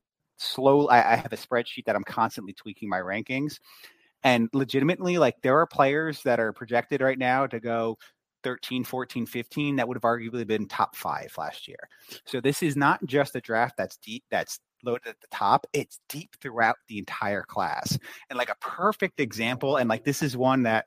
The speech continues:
like, um, I think Chris Drury would really, really love, is when you're looking at, like, that, that, you know, the late lottery or early just out of the lottery picks,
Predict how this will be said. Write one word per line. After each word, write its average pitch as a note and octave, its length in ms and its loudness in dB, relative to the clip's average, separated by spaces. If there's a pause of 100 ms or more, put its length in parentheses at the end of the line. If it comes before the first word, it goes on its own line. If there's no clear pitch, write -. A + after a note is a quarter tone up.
like, G2 140 -6 (400)
um, A2 280 2
I A2 100 0
think B2 240 -2
Chris - 260 -6
Drury A#2+ 420 -2
would G#2+ 200 -8 (360)
really, B2 400 0
really A#2 320 -2
love, G#2+ 480 -4 (600)
is C3+ 180 2
when C3 140 6
you're B2+ 100 6
looking D3+ 300 2
at, D3 100 6
like, B2 220 4
that, A2+ 180 2
that, G#2 160 0 (400)
you D#3 120 -4
know, B2+ 80 4
the A2+ 120 6
late C3+ 260 4
lottery C3 560 6
or A#2+ 200 0
early B2+ 360 -6
just A#2+ 280 -8
out A2+ 120 -2
of A#2 100 -8
the B2+ 100 -2
lottery B2+ 380 2
picks, - 600 -10